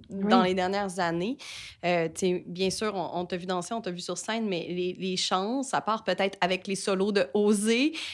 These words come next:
Speaker 2: euh, les chances de voir des gens danser dans les derniers mois, voire années, ont été, euh, assez réduites. Donc, euh,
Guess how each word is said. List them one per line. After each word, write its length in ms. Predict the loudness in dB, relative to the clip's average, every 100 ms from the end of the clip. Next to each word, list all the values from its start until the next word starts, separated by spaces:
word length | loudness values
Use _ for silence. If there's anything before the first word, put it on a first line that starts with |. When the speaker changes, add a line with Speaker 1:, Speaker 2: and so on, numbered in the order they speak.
| -2
Speaker 2:
euh, 160 | 2 4
les 140 | 4
chances 380 | 6 6 6 4
de 80 | 2
voir 320 | 4 4 4
des 120 | 2
gens 300 | 2 2 2
danser 640 | 2 4 2 0 0 0
dans 200 | 0 2
les 140 | 2 2
derniers 320 | 2 2 2
mois, 340 | 0 0 -2 -4
voire 360 | -2 -2 -2 0
années, 400 | 0 2 2 0
ont 160 | 0 -2
été, 520 | -2 -2 0 2 0
euh, 40 | -2
assez 380 | -6 -4 0 2
réduites. 520 | 2 0 -2 -4 -2
Donc, 280 | -2 0 -2
euh, 160 | -2